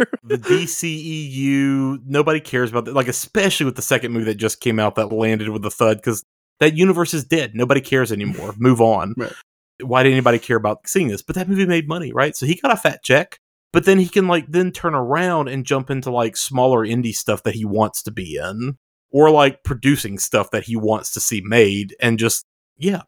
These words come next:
Speaker 2: be in big I P shit, cash those checks, and then turn around and go do something small.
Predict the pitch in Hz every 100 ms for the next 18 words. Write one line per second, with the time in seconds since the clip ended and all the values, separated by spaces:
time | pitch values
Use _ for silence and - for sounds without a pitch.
0 | - 143 175 160 165 160 135 143 139 -
1 | 135 - 135 131 - 123 120 - 113 -
2 | 117 117 - 113 110 127 123 127 127 131
3 | 131 131 147 143 160 143 110